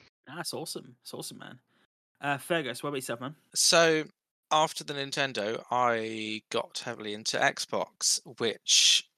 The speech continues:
Speaker 2: I think one of the first games was Halo. Um, so Halo, uh, couch co-op and couch multiplayer, up from Halo one until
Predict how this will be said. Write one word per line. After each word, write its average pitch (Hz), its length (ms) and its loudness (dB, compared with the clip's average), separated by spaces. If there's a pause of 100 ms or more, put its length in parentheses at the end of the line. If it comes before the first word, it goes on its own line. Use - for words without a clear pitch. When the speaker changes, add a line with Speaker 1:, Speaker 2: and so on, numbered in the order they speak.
(300)
Speaker 2:
I - 60 -6
think - 240 -12
one 90 100 -20
of 87 60 -20
the 90 60 -16
first - 320 -6
games 113 460 -4
was 123 280 4
Halo. 107 720 2 (460)
Um, 101 560 -4 (380)
so 101 540 0 (360)
Halo, 123 680 4 (300)
uh, 104 400 -2 (140)
couch - 400 -2
co-op 113 420 -2
and 104 220 -6
couch - 420 -4
multiplayer, 101 760 -6 (420)
up - 140 0 (120)
from 107 360 -8
Halo 110 360 -2
one 107 300 -4
until 107 680 -2